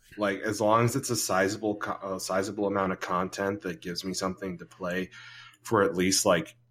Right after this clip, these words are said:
half of that time, like, enough content to, like, freshen the game for at least a month and a half, maybe even two months,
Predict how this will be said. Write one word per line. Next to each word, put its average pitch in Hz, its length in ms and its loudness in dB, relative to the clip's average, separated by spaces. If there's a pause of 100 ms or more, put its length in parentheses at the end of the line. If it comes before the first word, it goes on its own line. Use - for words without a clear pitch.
(120)
half 90 400 2
of 107 100 -4
that 110 260 4
time, 120 540 4
like, 82 160 -4
enough 90 260 0
content 90 640 0
to, 85 500 -6
like, 80 180 -14
freshen 90 320 -2
the 87 60 -2
game 85 220 -8
for - 140 -14
at 71 60 -16
least 90 240 -8
a - 40 -10
month 156 280 -12
and 170 80 -12
a - 40 -16
half, 165 360 -8
maybe 175 220 -8
even 85 200 -12
two - 180 -12
months, 117 380 -8